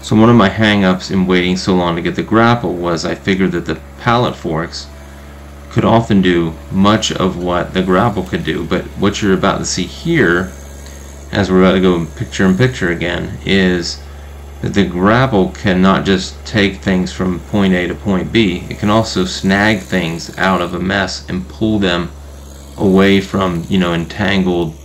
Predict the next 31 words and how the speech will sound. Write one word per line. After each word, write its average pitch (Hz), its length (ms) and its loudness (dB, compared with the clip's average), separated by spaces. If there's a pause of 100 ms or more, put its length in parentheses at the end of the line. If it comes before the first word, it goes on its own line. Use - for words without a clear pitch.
(140)
branches 90 680 0
and 85 220 -4 (400)
limbs 101 320 4
like 87 220 0
it's 87 120 -6
doing 92 280 2
right 85 220 0
here, 104 220 2
which 85 200 -4
is 90 80 -6
making 90 320 -2
the 87 80 -2
rest 92 240 -2
of 85 60 -8
the 85 60 -4
job 85 320 -2
easier, 90 300 0
and 82 100 -2
that's 90 200 -2
something 101 320 -2
pallet 85 320 -2
forks 80 320 -8
can't - 320 -6
do. 53 200 -8 (760)
So, 90 560 0
grapple 101 420 4
one, 90 360 2
pallet 90 320 0
fork 87 280 -6
zero 85 400 -2
here. 78 360 -8